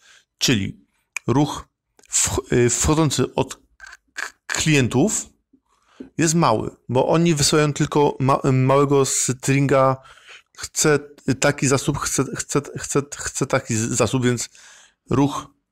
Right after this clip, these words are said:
to, tą ścieżką, jest mały. Natomiast jeśli serwer już zwraca, y, obrazek, ten ruch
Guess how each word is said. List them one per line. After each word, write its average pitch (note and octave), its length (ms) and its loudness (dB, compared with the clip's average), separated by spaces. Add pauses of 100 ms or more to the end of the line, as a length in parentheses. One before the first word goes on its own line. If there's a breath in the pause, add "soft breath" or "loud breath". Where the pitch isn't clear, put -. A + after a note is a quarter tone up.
(140)
to, - 180 -4 (240)
tą C#3+ 280 2
ścieżką, - 1120 2 (160)
jest C#3+ 200 2
mały. A2 420 0 (800 loud breath)
Natomiast B2 540 0
jeśli C#3 460 -4 (240)
serwer - 680 0
już C#3 360 0 (540 soft breath)
zwraca, A#2+ 580 0 (580)
y, B2+ 60 4
obrazek, A#2+ 540 2 (760)
ten C#3+ 240 2
ruch A#2+ 340 0